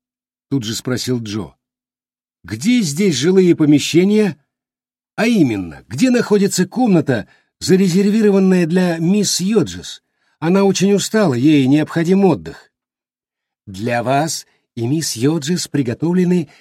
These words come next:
трёхкомнатные апартаменты», отрапортовал Виллис. «Что?» не понял Джо.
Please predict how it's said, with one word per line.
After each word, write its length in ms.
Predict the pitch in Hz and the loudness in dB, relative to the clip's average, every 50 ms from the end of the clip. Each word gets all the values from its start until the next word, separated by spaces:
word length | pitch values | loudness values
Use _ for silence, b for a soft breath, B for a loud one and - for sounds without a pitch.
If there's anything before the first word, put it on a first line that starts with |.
| b b b _ | b b b _
трёхкомнатные 920 | - - - 156 170 143 - - - 170 180 185 180 175 - - 170 175 175 | -2 0 0 0 0 -2 -6 -4 -2 -2 0 0 0 -2 -2 -2 -2 -2 -2
апартаменты», 840 | 175 175 180 156 - 185 175 170 156 151 147 143 135 143 156 156 143 - _ _ _ _ _ | -2 -4 -6 -6 -2 0 0 2 2 2 2 0 -2 -4 -6 -6 -6 -10 _ _ _ _ _
отрапортовал 720 | - 110 - - 113 98 - 107 104 - 110 104 113 117 113 | -16 -10 -6 -6 -6 -4 -6 -6 -6 -6 -6 -6 -6 -6 -8
Виллис. 580 | 104 98 95 82 73 69 65 - - - - _ _ _ _ _ _ _ _ _ _ _ _ | -8 -8 -10 -10 -12 -14 -16 -14 -14 -14 -16 _ _ _ _ _ _ _ _ _ _ _ _
«Что?» 460 | - - - - - 139 175 151 - _ _ _ _ _ _ _ _ _ _ _ _ _ _ _ _ _ - | -14 -12 -12 -6 -4 -2 -2 -2 -6 _ _ _ _ _ _ _ _ _ _ _ _ _ _ _ _ _ -8
не 140 | 107 107 | -8 -8
понял 340 | 98 - 113 101 98 98 98 | -6 -6 -6 -6 -6 -6 -8
Джо. 280 | 90 80 87 80 69 | -10 -12 -14 -16 -18